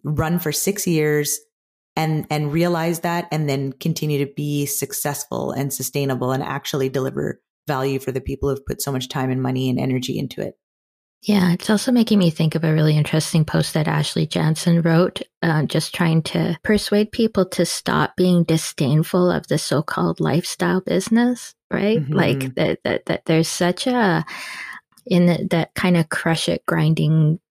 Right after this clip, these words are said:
Speaker 2: world of startups, there's, there's, like, a real look down your nose at a business that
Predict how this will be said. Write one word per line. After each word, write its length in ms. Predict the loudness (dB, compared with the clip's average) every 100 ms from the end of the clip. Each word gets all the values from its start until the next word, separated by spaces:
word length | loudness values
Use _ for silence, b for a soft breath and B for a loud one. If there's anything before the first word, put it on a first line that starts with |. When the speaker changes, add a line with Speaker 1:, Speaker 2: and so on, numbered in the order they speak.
| -18 -14 -4
Speaker 2:
world 480 | 2 4 4 4
of 140 | 2 -2
startups, 640 | -2 2 2 2 0 0
there's, 300 | 0 0 -4 -4
there's, 280 | 0 0 0
like, 200 | 0 0
a 100 | 0
real 600 | 4 4 4 4 2 2
look 320 | 0 2 0 0
down 260 | 2 4
your 140 | 4 2
nose 640 | 0 0 2 2 0 -4 -4
at 480 | 0 2 0 -2 -12 -18 _ -4
a 80 | -4
business 640 | 0 2 4 4 4 2 0
that 260 | -2 -2